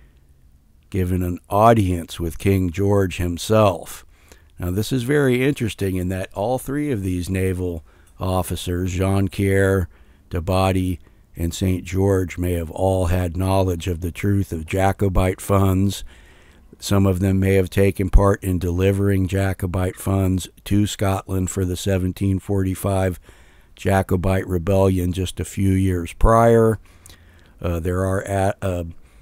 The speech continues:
records of Admiral Anson's fleet harassing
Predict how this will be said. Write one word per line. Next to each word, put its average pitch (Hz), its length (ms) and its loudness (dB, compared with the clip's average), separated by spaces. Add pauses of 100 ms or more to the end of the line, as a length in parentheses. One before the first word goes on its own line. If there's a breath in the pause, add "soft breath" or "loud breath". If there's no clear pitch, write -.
(200 soft breath)
records 101 560 2
of 90 320 -2
Admiral 95 440 0
Anson's 95 480 -2
fleet 101 420 0
harassing 95 800 0